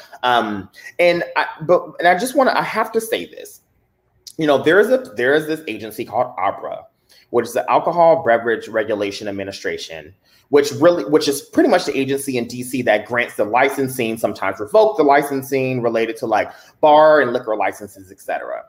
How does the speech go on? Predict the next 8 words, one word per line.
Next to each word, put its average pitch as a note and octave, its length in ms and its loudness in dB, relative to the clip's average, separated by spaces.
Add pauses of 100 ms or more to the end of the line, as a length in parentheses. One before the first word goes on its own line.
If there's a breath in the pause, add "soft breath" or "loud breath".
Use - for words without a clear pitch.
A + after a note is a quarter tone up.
(320)
There C#4 180 6
have - 80 -6
been D3 300 0
multiple D3 720 0
reports B2 420 -2
filed G#2+ 460 -2
against B2 340 -12
Nelly's F2 600 -8